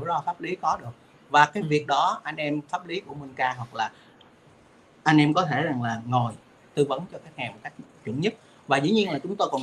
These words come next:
Speaker 1: nâng cấp cái chuyện này hơn bằng một cái việc rằng là chúng tôi làm việc với những người mà hồi nãy tôi nói rất hoài đó. Đó là những người đại sứ Monca ở những khu vực, vùng miền. Và họ là những người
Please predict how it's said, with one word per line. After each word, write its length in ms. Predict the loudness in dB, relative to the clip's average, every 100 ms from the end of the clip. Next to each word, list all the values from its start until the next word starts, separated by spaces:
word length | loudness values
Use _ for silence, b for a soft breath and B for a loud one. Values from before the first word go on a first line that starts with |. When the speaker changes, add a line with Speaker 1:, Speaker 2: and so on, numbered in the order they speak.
| 2
Speaker 1:
nâng 160 | 0
cấp 180 | 2 0 0
cái 100 | -6
chuyện 160 | -6 -12
này 100 | -8
hơn 280 | -6 -6 -6
bằng 200 | -6 -6
một 60 | -12
cái 100 | -10
việc 200 | -10 -10
rằng 160 | -16
là 60 | -18
chúng 100 | -18 -14
tôi 140 | -12
làm 100 | -12 -14
việc 160 | -16 -16
với 80 | -16
những 260 | -16 -16
người 120 | -16 -14
mà 80 |
hồi 100 | -10
nãy 140 | -8 -8
tôi 100 | -6
nói 160 | -8 -10
rất 60 | -12
hoài 220 | -6 -4
đó. 80 | -4 -12 B B
Đó 60 | -4
là 80 |
những 200 | -2 -4 -8
người 100 | -4
đại 140 | -4
sứ 240 | -4 -8 -10 -8
Monca 340 | -8 -2 -2
ở 180 | -2 -6 -10
những 80 | -10 -10 -4
khu 100 | -2 0
vực, 160 | -4 -2
vùng 200 | -2 0
miền. 160 | 0 -2 B B -4
Và 80 | 0
họ 280 | 4 6 6
là 120 | 4
những 240 | -4 -6
người 240 | -4 -4